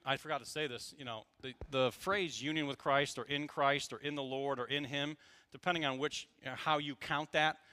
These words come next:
but anywhere from a hundred and sixty to two hundred fifteen times in the New Testament. <laughs> You know, when we're talking about the weightier matters, so when something happens two hundred times <laughs> in the New Testament, we should be paying attention.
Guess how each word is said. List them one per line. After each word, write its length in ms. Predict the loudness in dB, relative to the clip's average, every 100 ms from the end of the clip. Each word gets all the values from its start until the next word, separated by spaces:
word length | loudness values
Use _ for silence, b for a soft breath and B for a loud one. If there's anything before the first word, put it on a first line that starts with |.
| B -4
but 140 | -2
anywhere 340 | 0 2 2
from 240 | 2 -2 -6
a 40 | -4
hundred 300 | 0 0 0
and 100 | -2
sixty 380 | -4 -6 -8
to 80 | -8
two 220 | -8 -4
hundred 260 | 0 0 -2
fifteen 420 | -6 -6 -6 -6
times 360 | -2 -2 -2 -8
in 40 |
the 60 | -10
New 60 |
Testament. 400 | -6 -6 -8 -18 -20
<laughs> 80 | -20 _ _ b b b b b b b _ _ -6
You 80 | 0
know, 80 | 0
when 80 | 2
we're 60 |
talking 180 | 4 4
about 120 | 4
the 60 | 0
weightier 460 | 2 4 6 4 6
matters, 500 | 8 8 4 -4 -10 -16 _
so 180 | -16 -16 _
when 160 | -4 -2
something 400 | 2 0 0 4
happens 580 | 8 8 6 -2 -4 -12 B B -6
two 240 | -2 0
hundred 420 | 4 4 4 -2 2
times 540 | 6 6 4 0 -8 -12
<laughs> 140 | -10 -4
in 100 | 0
the 100 | 2
New 140 | 0
Testament, 520 | 6 6 6 4 4 2 B B B
we 160 | 4 6
should 200 | 6 4
be 120 | 4
paying 320 | 10 12 12
attention. 420 | 10 10 10 4